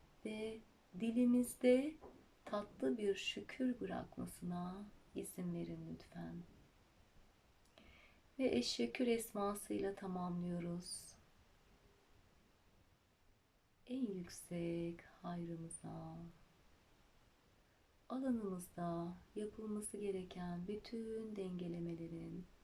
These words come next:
yapılmasına izin verin lütfen. En yüksek hayrımıza sevgiyle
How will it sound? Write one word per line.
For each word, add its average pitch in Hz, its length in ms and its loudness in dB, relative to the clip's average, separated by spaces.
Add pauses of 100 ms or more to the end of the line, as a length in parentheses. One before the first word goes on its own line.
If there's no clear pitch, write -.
(560)
yapılmasına 165 1200 -4 (340)
izin 175 400 -4
verin 165 380 -6
lütfen. 170 460 -12 (1040)
En 285 220 2
yüksek 180 1000 -4 (140)
hayrımıza 165 720 -8 (1800)
sevgiyle 202 920 -4